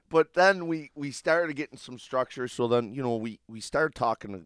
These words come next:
the early guests were guys that we were comfortable with and kinda knew, and then took, like,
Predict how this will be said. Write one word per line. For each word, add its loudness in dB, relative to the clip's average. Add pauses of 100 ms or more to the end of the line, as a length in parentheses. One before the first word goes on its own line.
(160)
the -6
early -6
guests -10
were -10 (360)
guys -6
that -6
we -6
were -6
comfortable -8
with -6
and -18
kinda -8
knew, -8 (580)
and -6
then -4
took, -6
like, -2